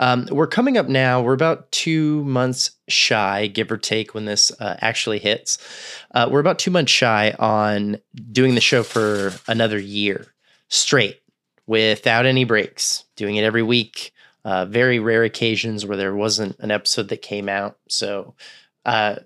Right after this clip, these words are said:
we've been consistent for the second time. Uh, the first time was in twenty nineteen, going into twenty twenty. Um, I wanna say I was doing it, I probably pulled off, like, about the same about where we are now, give or take, just, like, eight or nine, ten months, something like that, of, of doing it really regularly.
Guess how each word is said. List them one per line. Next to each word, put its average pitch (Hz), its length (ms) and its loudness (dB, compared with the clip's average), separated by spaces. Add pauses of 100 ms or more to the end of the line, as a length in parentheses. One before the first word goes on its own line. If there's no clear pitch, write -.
(180)
we've 139 380 -6
been 139 220 0
consistent 127 760 0
for 113 120 0
the 110 560 2 (520)
second - 680 0
time. 98 460 -6 (500)
Uh, 107 220 0
the 110 80 -2
first 143 260 2
time 131 220 2
was 120 260 2
in 110 240 -4
twenty 120 300 -2
nineteen, 127 640 0
going 110 220 0
into 101 140 -4
twenty 104 320 -4
twenty. 143 600 0 (400)
Um, 95 400 -2
I 90 60 -2
wanna 120 180 0
say 117 200 0
I - 20 2
was 107 160 -2
doing 113 240 -2
it, 104 300 0
I 196 240 -2
probably 254 320 -2
pulled 135 320 0
off, 120 280 0
like, 110 240 0
about 196 260 -2
the 175 100 -2
same 170 260 2
about 139 220 2
where 127 180 2
we 120 120 0
are 110 120 2
now, 104 240 0
give 98 180 -4
or 98 60 -6
take, 98 300 -4
just, - 160 -14
like, 160 180 -2
eight 131 180 0
or 113 200 2
nine, 104 320 -2
ten 104 200 -6
months, 95 280 -6
something 95 240 -4
like 90 160 -10
that, 92 240 0
of, 95 160 -10
of 98 240 -8
doing 110 240 0
it 104 80 0
really 104 240 0
regularly. 95 640 -4